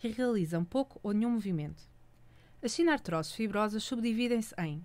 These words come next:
suturas, existentes entre os ossos do crânio, e que vão encerrando progressivamente as fontanelas. Estes espaços que vão fechando, normalmente, até aos dois anos de idade.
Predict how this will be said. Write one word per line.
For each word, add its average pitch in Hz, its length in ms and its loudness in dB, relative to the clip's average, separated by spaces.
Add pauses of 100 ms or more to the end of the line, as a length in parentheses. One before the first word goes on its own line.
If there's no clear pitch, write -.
(140)
suturas, 175 680 -4 (320)
existentes 262 500 0
entre 220 160 0
os 202 100 -2
ossos 220 200 0
do 190 100 -6
crânio, 156 400 -4 (480)
e 226 60 -2
que 220 80 -6
vão 277 140 2
encerrando 175 420 0
progressivamente 220 720 -2
as 220 80 -2
fontanelas. 170 800 -4 (400)
Estes 262 200 -4
espaços - 360 0
que - 100 -16
vão 214 140 0
fechando, 175 560 -4
normalmente, 202 680 2 (260)
até 214 220 -4
aos 190 140 2
dois 202 200 0
anos 240 200 0
de 196 60 -2
idade. 156 280 -6